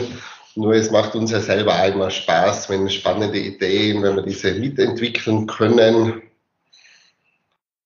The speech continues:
Also, ich glaube, wir freuen uns über Kunden in allen verschiedenen Bereichen, wenn sie spannende Aufgaben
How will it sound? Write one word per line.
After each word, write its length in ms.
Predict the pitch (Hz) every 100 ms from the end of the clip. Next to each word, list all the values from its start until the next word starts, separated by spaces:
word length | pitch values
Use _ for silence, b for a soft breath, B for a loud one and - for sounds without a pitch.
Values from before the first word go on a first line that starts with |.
| _ _ _ -
Also, 460 | 95 90 92 92 90 - _ _ _ _ _ _ _ _ _ _ _ _ b b b _
ich 80 | 101
glaube, 180 | 104 110
wir 80 | 113
freuen 280 | - 104 117
uns 140 | 107
über 200 | 107 101
Kunden 480 | - 110 117 - 104
in 160 | 101
allen 320 | - 92 104 107
verschiedenen 600 | - - 104 92 92 90
Bereichen, 640 | 90 78 82 92 - 87
wenn 140 | 87
sie 140 | 87 95
spannende 540 | - 85 90 87 -
Aufgaben 760 | 80 - - 78 85 85 -